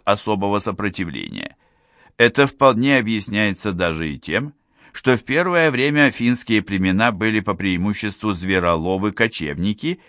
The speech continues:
и земледелием не занимались. Никаких прочных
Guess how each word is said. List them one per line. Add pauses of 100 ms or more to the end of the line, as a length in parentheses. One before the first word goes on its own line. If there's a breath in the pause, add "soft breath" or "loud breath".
(300 soft breath)
и
земледелием
не
занимались. (560 soft breath)
Никаких
прочных